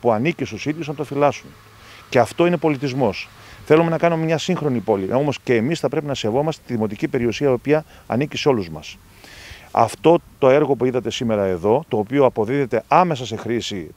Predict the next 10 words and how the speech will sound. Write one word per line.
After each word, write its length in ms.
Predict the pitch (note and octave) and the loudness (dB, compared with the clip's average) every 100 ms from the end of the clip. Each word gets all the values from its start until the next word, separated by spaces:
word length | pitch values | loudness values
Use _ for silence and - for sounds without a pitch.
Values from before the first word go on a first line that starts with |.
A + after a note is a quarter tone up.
| - | -10
ο 80 | G2+ | -4
περιβάλλον 420 | G#2 G#2 C#3 B2+ | -2 2 2 2
χώρος 360 | - C3 A#2+ | -2 -2 -2
είναι 140 | C3+ B2 | -4 -2
άμεσα 340 | C#3 D#3 B2+ G#2+ | -2 -2 -6 -10
σε 80 | |
χρήση 240 | G#2 A2 G#2 | -8 -8 -8
στους 120 | F#2+ | -10
δημότες, 560 | F2+ F2+ G2 C#3 F#3 - - - - - | -6 0 0 0 -8 -16 -20 -20 -20 -12
συνδυάζεται 840 | - C3 G#2+ B2+ D#3+ C#3+ - E2 | -4 -2 4 6 6 4 -2 -6